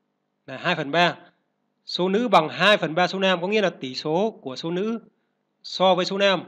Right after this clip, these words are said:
là hai phần ba. Tỷ số của số nữ và số nam là hai phần ba. Điều này có nghĩa là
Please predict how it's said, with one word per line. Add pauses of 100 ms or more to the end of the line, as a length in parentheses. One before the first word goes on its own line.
(120)
là
hai
phần
ba. (4000)
Tỷ
số (540)
của
số
nữ (240)
và
số
nam
là
hai
phần
ba.
Điều
này
có
nghĩa
là